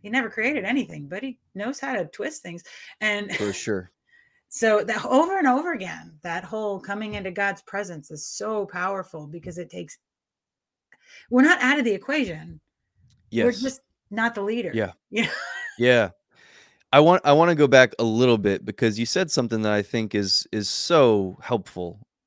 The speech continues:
Speaker 2: um, that, and, uh, I,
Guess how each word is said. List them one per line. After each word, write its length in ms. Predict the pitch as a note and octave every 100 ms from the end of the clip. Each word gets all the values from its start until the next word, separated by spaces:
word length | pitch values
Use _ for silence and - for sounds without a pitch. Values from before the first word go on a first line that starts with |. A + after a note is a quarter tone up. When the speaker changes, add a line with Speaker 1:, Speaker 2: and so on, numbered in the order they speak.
| _
Speaker 2:
um, 440 | G2 F#2+ F#2 F2+ F2 _ _ _ _ _ _ _ _ _ _ -
that, 580 | G#2+ A#2 A2 G#2+ G2+ - _ _ _ _ _ _ _ _ _ _ _ _ _ -
and, 300 | G#2+ G#2 G2
uh, 420 | G2+ G2+ G2+ G2+ - _ _ _ _ _ -
I, 340 | G#2+ G#2+